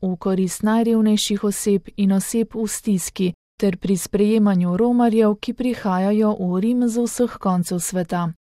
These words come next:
Papeževo sporočilo je na začetku zasedanja prebral nadškof Georg Genswein. Člane je nagovoril tudi Leopoldo Torlonja,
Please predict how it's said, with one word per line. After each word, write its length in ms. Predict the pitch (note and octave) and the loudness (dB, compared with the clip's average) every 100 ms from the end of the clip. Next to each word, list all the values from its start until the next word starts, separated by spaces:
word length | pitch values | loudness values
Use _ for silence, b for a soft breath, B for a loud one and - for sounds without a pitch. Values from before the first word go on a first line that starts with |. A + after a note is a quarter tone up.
| _ _ | _ _
Papeževo 600 | - F#3+ F3+ G3+ G#3 F#3+ | -4 -2 0 0 0 0
sporočilo 720 | F#3+ - F#3+ F#3 F3+ A#3 A#3 G3+ | -2 -2 -2 0 -2 0 2 2
je 140 | F#3 | 2
na 160 | F#3 F3+ | 0 -2
začetku 640 | F#3 F3 A3+ A3 - G3 | -4 -4 -2 -2 -2 -4
zasedanja 720 | F3+ F3 - A#3+ G#3+ F#3+ F#3+ | -4 -6 -4 -2 0 2 0
prebral 480 | F3 G#3+ G#3 A#3 A#3+ | 0 -2 0 2 2
nadškof 560 | A3 G3 G3 - G#3+ G3+ | 2 2 -2 -2 -2 0
Georg 400 | G3 A3 G#3+ G#3+ | 0 2 4 2
Genswein. 760 | A3 G3 G#3 F#3 E3+ F#3 F3+ F3 - _ _ _ - | -2 0 0 0 -2 -4 -2 -4 -6 _ _ _ -12
Člane 480 | - F#3+ F#3 F#3 A3+ | -4 -2 0 2 2
je 60 | |
nagovoril 680 | A#3 G#3+ F#3+ F#3 A#3+ B3 A3+ | 2 2 2 2 2 2 0
tudi 360 | B3+ B3+ B3 | -2 -2 2
Leopoldo 760 | G#3+ G3+ G3 F#3+ A#3+ A#3+ G#3+ A3 | 2 4 2 0 0 2 2 0
Torlonja, 720 | G#3 G3+ G#3 A3+ G#3 F#3 F#3 | 2 0 2 4 4 2 0